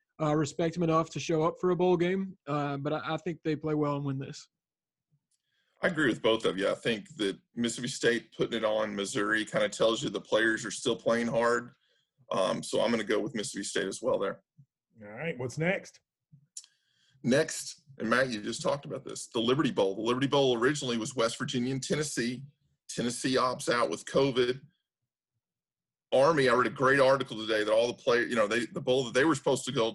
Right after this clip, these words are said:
Speaker 2: to, um, got canceled. They were nine and two this year. Their coach, Jeff Monken, has been actually talked about in a lot of vacancies. Um, you know, as far as the free money is concerned, I stopped, uh,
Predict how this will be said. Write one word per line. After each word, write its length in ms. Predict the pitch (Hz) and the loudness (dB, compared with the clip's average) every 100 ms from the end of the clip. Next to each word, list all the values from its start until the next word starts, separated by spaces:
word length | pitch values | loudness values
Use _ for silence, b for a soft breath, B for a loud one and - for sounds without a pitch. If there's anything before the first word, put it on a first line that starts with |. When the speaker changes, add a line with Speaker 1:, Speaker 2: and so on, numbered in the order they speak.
| - | -2
Speaker 2:
to, 340 | 110 110 113 113 _ _ | -2 0 -2 -8 _ _
um, 180 | 113 104 | -4 -2
got 220 | 110 113 | -2 -4
canceled. 640 | - 151 143 135 104 120 135 _ _ _ _ | -4 -4 -4 -4 -6 -6 -10 _ _ _ _
They 160 | - 127 | -2 2
were 160 | 120 113 | 2 0
nine 400 | 113 117 135 139 | 2 2 2 0
and 180 | 117 | -2
two 240 | - - 190 | -4 -6 -2
this 280 | 151 147 117 | -2 -2 -2
year. 340 | 104 131 135 - | 0 -2 -6 -8
Their 100 | 107 | -6
coach, 360 | - 139 - | 0 -2 -2
Jeff 360 | 123 120 123 135 | -4 -2 -2 -4
Monken, 520 | 160 117 139 143 113 | -2 -2 -2 -4 -2
has 140 | 120 98 | -4 -4
been 200 | 110 104 - _ _ _ _ - | -4 -6 -8 _ _ _ _ -2
actually 240 | 160 127 | -2 -2
talked 300 | - - - | -4 -2 -2
about 200 | 139 113 | 2 2
in 60 | 101 | 2
a 40 | |
lot 200 | 110 110 | 0 2
of 80 | 101 | 0
vacancies. 800 | 107 113 143 120 - 135 139 - b b b b - | 0 0 -2 -4 -2 -2 -2 -10 b b b b 0
Um, 300 | 107 101 - 151 139 | 2 0 -6 -18 -2
you 80 | 135 | 4
know, 200 | 131 117 - | 4 4 2
as 160 | 117 | 0
far 160 | 131 160 | 4 4
as 80 | 123 | 4
the 100 | 135 | 0
free 240 | 185 170 | 2 4
money 280 | 165 175 180 | 6 6 6
is 120 | 143 | 2
concerned, 600 | 151 127 - 123 120 120 | 0 -2 2 2 4 2
I 180 | 104 120 | 0 -2
stopped, 420 | - - 139 135 _ _ - | 0 2 2 2 _ _ 2
uh, 220 | 120 110 | 6 6